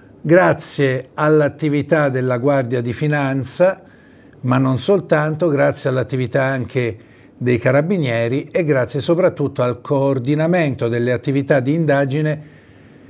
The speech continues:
posto in essere da alcune procure e da una direzione distrettuale. Ma iniziamo a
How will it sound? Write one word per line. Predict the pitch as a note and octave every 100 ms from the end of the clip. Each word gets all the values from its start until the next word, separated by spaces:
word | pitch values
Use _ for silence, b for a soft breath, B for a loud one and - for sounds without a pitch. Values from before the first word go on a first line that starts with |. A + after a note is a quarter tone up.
| B B B B B - - - -
posto | E3 D#3 D3+ F3
in | E3+
essere | D3 C#3 - - C#3+ C#3 B2+
da | C3+ C3
alcune | B2+ - C#3+ C3
procure | C3+ D#3 D#3 C3 B2+ B2+
e | A#2+
da | B2+
una | B2 B2+
direzione | A#2+ A#2+ A#2+ - C3
distrettuale. | A#2 A2+ B2+ A#2+ B2 A2+ A2+
Ma | C3
iniziamo | C#3+ D3 D3 - F3 F3 F3+ D#3+ D#3
a | D#3 D3+ D3 -